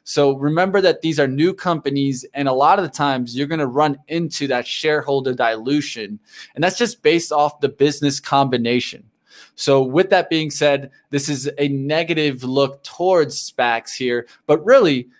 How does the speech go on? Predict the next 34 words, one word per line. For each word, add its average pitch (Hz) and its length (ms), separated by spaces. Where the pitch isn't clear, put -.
I 143 60
mean, 185 160
when 170 100
we 170 120
talk 220 320
about 135 340
this, 127 300
this, 151 380
this 165 240
is 180 160
the 156 40
same 175 380
thing 170 240
that 139 120
happens 151 340
a 135 60
lot 143 200
of 135 100
times 139 320
also 139 500
in 123 120
I 139 220
P 135 280
Os 127 460
when 131 120
they 131 140
go 143 180
ahead 143 180
and 131 300
open 147 400
up 139 320
at 123 120
a 120 100
premium. 123 680